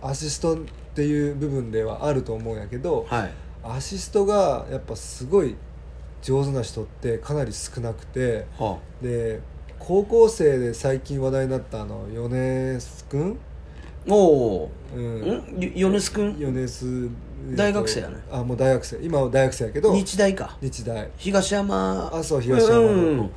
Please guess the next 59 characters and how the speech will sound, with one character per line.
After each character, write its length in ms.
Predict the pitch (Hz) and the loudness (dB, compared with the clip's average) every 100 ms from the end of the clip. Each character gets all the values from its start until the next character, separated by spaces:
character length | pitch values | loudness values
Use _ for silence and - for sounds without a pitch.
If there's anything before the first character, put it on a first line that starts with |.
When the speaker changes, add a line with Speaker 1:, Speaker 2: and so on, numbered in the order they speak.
| - - - - | -16 -18 -16 2
Speaker 1:
彼 220 | 220 202 | 6 6
と 100 | 151 | 4
か 160 | 123 113 | 2 2
高 180 | 139 139 | 0 4
校 180 | 147 | 2
生 180 | 135 127 | 2 -2
の 80 | 113 | -2
時 200 | 107 107 | -6 -8
と 80 | 113 | -8
か 80 | 110 | -8
も 140 | 98 | -10
さ、 120 | - | -4
Speaker 2:
は 160 | 135 117 | -2 -2
い。 60 | 95 - | -4 -8
Speaker 1:
や 60 | |
っ 40 | 113 | -8
ぱ 100 | - | -10
す 180 | - 180 | -6 4
ご 80 | 226 | 4
い 80 | - | 6
ア 140 | 165 | 2
イ 100 | 165 | 4
デ 120 | 147 | 4
ィ 40 | 123 | 2
ア 40 | |
を 80 | 113 | 0
持 120 | 117 | -6
っ 20 | |
て 280 | - - 110 | -8 -6 -4
Speaker 2:
う 140 | 104 | -2
ん。 180 | 135 92 - - - | -2 -4 -12 -16 -4
Speaker 1:
や 160 | 127 131 | 2 4
る 120 | 135 | 4
よ 260 | 131 113 | 2 0
う 20 | 113 | 0
な、 300 | 139 113 - - - - - - | 0 0 -6 -14 -16 -16 -18 -16
そ 120 | - 113 | -14 -10
の、 340 | 110 104 98 - | -8 -8 -12 -14
選 260 | - - 151 | -8 0 0
手 360 | 123 113 110 117 | 0 -6 -4 -2
や 100 | 127 | -2
っ 40 | |
た 140 | - 113 | -2 -6
わ 80 | |
け 120 | 107 104 | -4 -10
や 60 | |
ん。 40 | 98 - | -12 -4
Speaker 2:
は 200 | 127 117 | 0 0
い。 100 | 101 - - - - - | 0 -12 -14 -14 -14 -6
Speaker 1:
な 60 | |
ん 40 | 123 | -6
か、 100 | - 151 | -4 -6
あ 240 | 180 196 | -2 0
あ 40 | 208 | 0
い 140 | 220 | -2
う 180 | 220 214 | -2 -2
さ、 420 | - 202 151 113 - | -2 -2 -2 -4 -12
そ 140 | - | -10
の、 180 | 120 110 | -10 -10